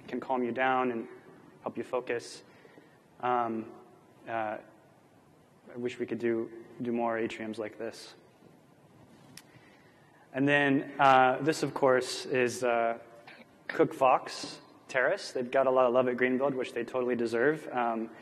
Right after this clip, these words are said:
so they've, they are the premier, uh, architecture firm who really understands how to integrate biophilic design. This is their office. They have two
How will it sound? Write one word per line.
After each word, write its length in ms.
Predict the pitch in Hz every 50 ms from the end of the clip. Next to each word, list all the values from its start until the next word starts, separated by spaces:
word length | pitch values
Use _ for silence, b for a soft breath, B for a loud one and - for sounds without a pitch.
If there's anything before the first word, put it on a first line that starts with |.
| B B B B B B B B B B B
so 240 | - - 143 143 131
they've, 500 | 147 160 170 196 196 185 170 175 - 143
they 220 | 151 160 170 180
are 240 | 165 143 139 135 135
the 160 | 127 139 135
premier, 720 | 131 - - 139 139 143 139 139 139 131 127 123 127 - - -
uh, 320 | - 139 123 120 120 120 120 135
architecture 420 | 135 123 131 - 131 120 - 131
firm 220 | 123 - 123 120
who 100 | 123 127
really 320 | 123 123 135 143 143 135 135
understands 720 | 127 123 127 123 - - 127 120 120 117 117 117 110 -
how 100 | - 123
to 140 | 120 117 120
integrate 480 | 120 123 117 123 113 110 110 - - 127
biophilic 380 | 120 117 117 - 117 113 113
design. 480 | 117 117 110 117 123 117 117 117 110 107
This 220 | 127 127 - -
is 120 | 120 113 107
their 260 | 113 113 110 110 113
office. 360 | 120 131 - - 202 190 127
They 120 | - 120 120
have 200 | 113 107 104 -
two 420 | - - 143 139 131 127 123 123